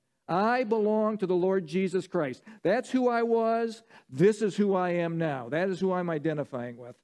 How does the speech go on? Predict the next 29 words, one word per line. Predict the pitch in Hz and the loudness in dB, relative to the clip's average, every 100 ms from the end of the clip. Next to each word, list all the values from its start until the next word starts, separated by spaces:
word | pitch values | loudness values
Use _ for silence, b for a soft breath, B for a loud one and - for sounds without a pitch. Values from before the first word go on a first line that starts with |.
| _ _ _ _ | _ _ _ _
just | 208 208 | 0 0
so | - 190 | 0 0
you | 170 160 | 0 0
know. | 147 107 - _ _ _ _ 190 | -2 -4 -12 _ _ _ _ -2
Now, | 202 | 0
we | 185 | 2
also | 240 269 254 | 0 -2 -6
talked | 220 220 208 | -2 -2 0
about | 202 190 175 | 0 0 -4
fear, | - - 233 143 104 - _ _ _ _ _ | -6 0 2 2 -2 -16 _ _ _ _ _
how | 180 170 | -2 -2
fear | - - 262 254 | -4 -2 0 0
can | 220 214 | 0 -4
enter | - 190 190 165 - _ _ _ - | -2 -2 -2 -4 -8 _ _ _ -2
humanity, | 180 175 185 170 - 131 113 _ | 0 2 2 0 -6 -12 -14 _
and | 151 | -4
how | 165 180 - - - | -2 -2 -4 -12 -4
fear | 254 247 247 | 0 0 -2
entered | 214 214 208 175 | -2 0 0 0
the | 165 | -2
human | 147 185 247 269 233 196 170 | -2 0 0 0 -2 -4 -8
genome, | 135 165 226 262 208 160 151 156 190 190 - _ _ | -2 2 2 2 0 2 0 -2 -2 -4 -8 _ _
became | 180 180 196 202 190 | -2 0 0 0 -2
part | - 220 262 247 | -4 -2 -2 -2
of | 143 | -2
us | 151 160 - | -4 -4 -4
with | 170 - | -4 -4
the | 190 | -8
fall. | - 262 190 120 104 | -6 -4 -2 -6 -10